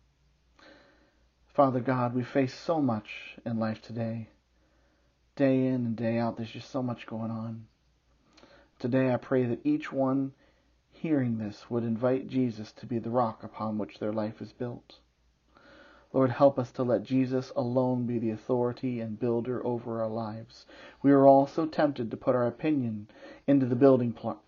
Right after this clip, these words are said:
plans, into the process. But Lord, let it be Jesus and Jesus only.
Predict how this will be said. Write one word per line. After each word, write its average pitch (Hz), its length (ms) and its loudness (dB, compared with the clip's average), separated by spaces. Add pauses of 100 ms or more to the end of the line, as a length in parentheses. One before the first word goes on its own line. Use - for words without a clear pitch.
plans, 107 480 -6
into 117 180 -8
the 117 80 -4
process. 117 720 -6 (400)
But - 160 -8
Lord, 123 300 4
let 131 200 2
it 147 120 -6
be 156 100 0
Jesus 120 680 -2
and 113 200 -8
Jesus 120 460 -6 (520)
only. 101 460 -4